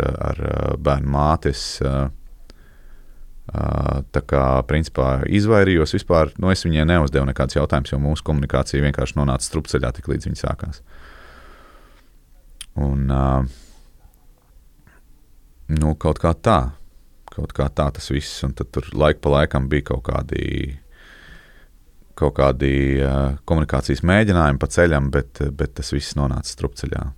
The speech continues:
Nu, līdz februāra mēnesim, kad, ā, bērnu mamma uzrakstīja ziņu,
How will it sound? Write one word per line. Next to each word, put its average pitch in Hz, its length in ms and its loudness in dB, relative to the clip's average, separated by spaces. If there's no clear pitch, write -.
Nu, 82 240 0
līdz 76 340 -2
februāra 69 440 0
mēnesim, 78 480 0
kad, - 260 -6
ā, 69 160 -4
bērnu 69 440 -4
mamma 78 300 -4
uzrakstīja 71 500 -6
ziņu, 85 260 -2